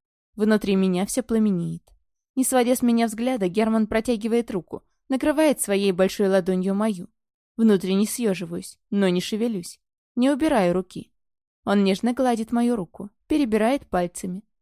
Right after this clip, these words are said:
Тепло его кожи будоражит, пронизывает до мурашек. Скользит ладонью выше по руке, по плечу,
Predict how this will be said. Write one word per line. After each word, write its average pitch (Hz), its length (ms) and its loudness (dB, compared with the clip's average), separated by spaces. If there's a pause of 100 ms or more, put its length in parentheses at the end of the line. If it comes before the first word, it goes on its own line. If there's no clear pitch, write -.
(200)
Тепло 220 240 0
его 202 200 2
кожи 196 300 0
будоражит, 208 640 -4
пронизывает 196 580 2
до 196 100 -2
мурашек. 226 440 -4 (520)
Скользит 202 460 0
ладонью 208 480 4
выше 240 240 -2
по 190 140 -4
руке, 190 420 -4
по 240 100 0
плечу, 208 520 -4